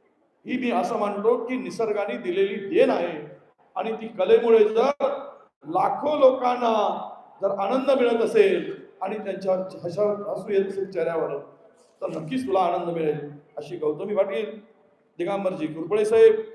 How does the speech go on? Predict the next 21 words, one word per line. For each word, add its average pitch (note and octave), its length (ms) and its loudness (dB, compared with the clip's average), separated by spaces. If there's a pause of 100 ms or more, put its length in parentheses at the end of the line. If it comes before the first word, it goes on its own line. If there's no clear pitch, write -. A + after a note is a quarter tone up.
(220)
धनराज F3+ 260 2
भाऊ E3 220 -2
मुंगले, A3 480 6
मोहितजी D#3 300 -8
जगनाळे, A3 640 2 (560)
डॉक्टर F#3 280 -4
राजेंद्र E3+ 380 -4
कावळेजी, G#3+ 680 -2
शरदजी F3+ 420 -8
पिपळे, A3 600 0 (440)
विनोदजी F#3+ 340 -6
बोरकर, G3+ 640 0
आमचे - 200 -12
खोजराज F#3+ 360 0
भाऊ G3 200 0
मरसकोले, A3 580 4 (640)
विजय G#3 200 2
भाऊ F3+ 180 4
गावंडे, F3+ 600 -2
प्रमोदराव G3 480 -4
चौधरी G#3 420 0